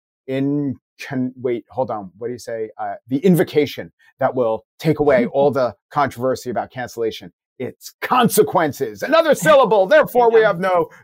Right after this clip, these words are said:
Speaker 1: debate about it. So we don't,
Speaker 2: <laughs>
Speaker 1: we don't, we don't do anything that engages in that kind of sophistry. We know that there's a thing called cancel-, is it, cancellation. The majority of us have been through it. And, you know, we weigh in on it. And I think it's a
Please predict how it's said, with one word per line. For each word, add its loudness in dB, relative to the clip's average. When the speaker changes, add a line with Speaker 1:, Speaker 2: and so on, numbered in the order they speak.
Speaker 1:
debate 4
about 2
it. -8
So 2
we 6
don't, 2
Speaker 2:
<laughs> -20
Speaker 1:
we -2
don't, 2
we -4
don't 2
do 4
anything -2
that 0
engages -4
in -12
that -6
kind -10
of -10
sophistry. -2
We -2
know 4
that 2
there's 0
a -12
thing -8
called -2
cancel-, -10
is -4
it, -4
cancellation. -8
The -2
majority 4
of 2
us 0
have -8
been -4
through 0
it. 0
And, -6
you 0
know, 4
we 2
weigh 4
in 4
on 0
it. -6
And -8
I -2
think -4
it's -8
a -10